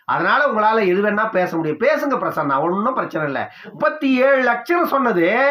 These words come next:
எழுபத்தி நான்கு லட்சம்னு கூட நீங்க சொல்லலாம், ஒண்ணும் தப்பு இல்ல.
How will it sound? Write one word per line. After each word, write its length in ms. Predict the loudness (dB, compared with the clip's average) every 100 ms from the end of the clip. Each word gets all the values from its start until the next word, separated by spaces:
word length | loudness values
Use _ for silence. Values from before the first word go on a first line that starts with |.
| 0 -4 -8 0
எழுபத்தி 520 | 2 2 2 0 0
நான்கு 440 | 2 2 2 2 2
லட்சம்னு 540 | 2 0 -2 0 2
கூட 140 | 2 2
நீங்க 240 | 2 0
சொல்லலாம், 420 | 0 2 2 2
ஒண்ணும் 480 | 2 0 0 0 2
தப்பு 200 | 0 0
இல்ல. 160 | 0 2